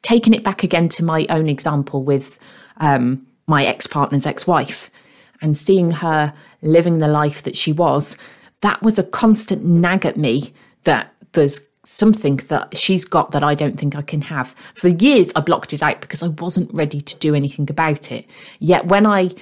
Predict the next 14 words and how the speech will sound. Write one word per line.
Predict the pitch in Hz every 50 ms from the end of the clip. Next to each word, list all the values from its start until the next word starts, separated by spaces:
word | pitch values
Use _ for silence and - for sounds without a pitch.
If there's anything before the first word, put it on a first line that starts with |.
| - - _ _ _
allowed | - 160 170 175 185 185 180 -
myself | 170 165 151 - - 151 151 147 -
to | - -
be | 147 156 156 147
vulnerable | - 185 185 185 180 170 160 - - - - - 143 143
enough | 139 143 147 147 - -
to | - - 147 151
admit | 151 160 160 165 180 190 202 - - - - - - - _ _ _ _
that | - 156 131 - - -
there | 160 156
was | 147 156 143
something | - 160 151 139 - 143 -
going | - - 143 131 135 139 170
on, | 175 127 123 139 147